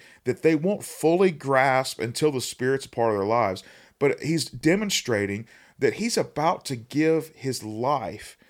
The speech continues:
for all of humanity to have a chance to connect with God.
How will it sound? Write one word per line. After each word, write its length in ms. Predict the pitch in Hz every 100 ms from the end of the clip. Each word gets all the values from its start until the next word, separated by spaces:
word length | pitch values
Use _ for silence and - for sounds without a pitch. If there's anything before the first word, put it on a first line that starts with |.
| _ _
for 280 | - - - -
all 280 | 156 170 180
of 140 | 170
humanity 800 | - 147 120 101 95 95 - 104 _ _ _ _ _ _ _ _ _ _
to 80 | -
have 180 | 123 120
a 40 |
chance 360 | 107 - 123 98
to 80 | -
connect 400 | - 98 95 -
with 160 | 101 -
God. 360 | 101 98 -